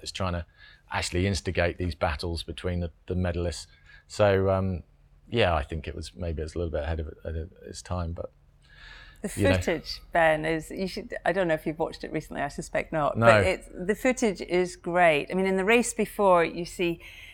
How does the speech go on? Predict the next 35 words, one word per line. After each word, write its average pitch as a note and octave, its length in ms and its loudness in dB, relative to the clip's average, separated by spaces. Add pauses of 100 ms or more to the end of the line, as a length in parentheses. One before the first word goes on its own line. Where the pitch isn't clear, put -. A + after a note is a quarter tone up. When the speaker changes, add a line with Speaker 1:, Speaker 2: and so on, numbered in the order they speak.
(100)
Speaker 2:
Scheid F#3+ 460 2
crossing G3 560 2
the F3+ 80 6
line. E3+ 360 8
He E3 80 -2
did E3 180 0
a D#3 40 -4
better E3+ 280 2
race D#3+ 260 0
than F3 100 -8
you, E3 140 -4
and D#3 80 -6
he's E3+ 140 -12 (320)
pumping G#3 640 -2
the E3+ 180 4
air E3 340 10
like G3 180 2
he's F3 180 -4
already E3 340 0
won D3 360 -2
his D3+ 140 -6
gold C#3 280 -8
medal. C#3 400 -6
Speaker 1:
Yeah. F#2 180 2 (380)
Speaker 2:
Then F3+ 140 6
in F3+ 100 2
that F3 180 2
final F3+ 420 6
race, D#3 360 4
particularly G3 420 2
at E3 80 -2
the - 80 -2
top F#3+ 400 0
mark, E3+ 480 6
you're F3+ 140 -6